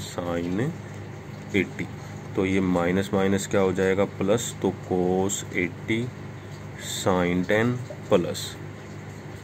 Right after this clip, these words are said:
cos tan into sin, sorry, ये sin eighty था, cos tan into sin eighty। देखो, formula बन गया cos A sin B plus sin A cos B। किसका formula होता है? sin A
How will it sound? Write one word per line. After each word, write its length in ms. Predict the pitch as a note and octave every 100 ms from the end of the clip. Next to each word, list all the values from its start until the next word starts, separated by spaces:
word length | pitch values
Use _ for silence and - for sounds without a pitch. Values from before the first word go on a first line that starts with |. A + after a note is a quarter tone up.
| - -
cos 380 | G2+ F2+ F2+ - -
tan 240 | G#2 A2+ -
into 480 | F#2+ F#2 E2+ G2 G2
sin, 520 | G2 - F2 F2 F#2 C3+ D#3+ - - -
sorry, 200 | F#2 F2
ये 120 | F2
sin 440 | F2+ - F#2+ G#2 -
eighty 260 | F2+ -
था, 140 | F#2 - - - - -
cos 300 | G2+ F#2+ -
tan 180 | G2+ G2 F#2+
into 220 | F#2 F#2
sin 380 | - F#2 F2+ G#2
eighty। 240 | - -
देखो, 240 | F2+ F2+ G2+
formula 460 | - F#2 F#2 G#2
बन 180 | A2 G#2+
गया 100 | A2 A2+
cos 300 | F#2+ F2+ F#2
A 80 | G#2+
sin 380 | G2+ F#2 F2 F#2
B 100 | B2 C#3 - - - - -
plus 360 | F#2 G2 G#2+ D#3 D#3 - - -
sin 460 | - F#2 F2 F2
A 60 | G#2 D#3+ D#3+ - -
cos 260 | F#2+ E2+ -
B। 120 | F2 - - -
किसका 320 | - F#2 - F#2+
formula 440 | G2 F#2+ G2 G2
होता 320 | F#2+ F2+ -
है? 260 | G2 G#2+ C#3+
sin 440 | B2+ - F2+ F#2 F#2 -
A 120 | F#2